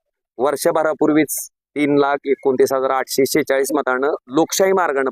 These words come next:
पराभव झाला. त्याच्यापूर्वी त्यांच्या पिताश्रींचा एक लाख अठ्ठावीस हजार काही मताच्या फरकानं पराभव झालाय.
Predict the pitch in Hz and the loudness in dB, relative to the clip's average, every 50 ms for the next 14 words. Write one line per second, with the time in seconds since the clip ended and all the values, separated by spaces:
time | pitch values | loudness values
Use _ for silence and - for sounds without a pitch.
0 | - - 135 120 110 107 101 104 101 98 101 87 - - _ _ _ _ _ _ | -4 -4 -2 -2 0 0 2 0 2 0 -2 -4 -6 -12 _ _ _ _ _ _
1 | _ _ _ _ _ _ _ _ _ _ _ 143 147 180 180 - 190 180 180 180 | _ _ _ _ _ _ _ _ _ _ _ -2 0 0 0 2 0 2 2 2
2 | 170 151 175 165 156 185 165 - 196 196 - 196 185 - 180 160 147 127 - 117 | 2 2 0 0 0 -2 0 0 0 0 0 -2 0 0 2 2 2 0 0 0
3 | 110 107 101 101 - _ _ _ _ _ _ _ _ _ _ 127 151 151 - 160 | 0 0 -2 -4 -8 _ _ _ _ _ _ _ _ _ _ -4 -2 0 2 2
4 | 156 156 160 160 - - _ 120 123 - _ - 143 143 147 - - 139 131 127 | 2 2 0 -2 -6 -8 _ -6 -6 -4 _ -4 -4 -2 -2 -2 -2 -2 0 0
5 | 123 117 117 - - _ _ _ _ _ _ _ _ _ _ _ 127 135 147 143 | 0 0 -2 -4 -12 _ _ _ _ _ _ _ _ _ _ _ -2 -2 0 0
6 | 147 147 - 139 127 - - 143 - - 139 131 - 135 139 139 - 127 120 113 | -2 -2 -2 -4 -2 -2 -2 -2 -2 -4 -6 -4 -2 -2 -4 -2 -2 -2 -2 -2
7 | 101 101 101 95 101 95 90 90 | 0 0 0 0 0 -2 -4 -6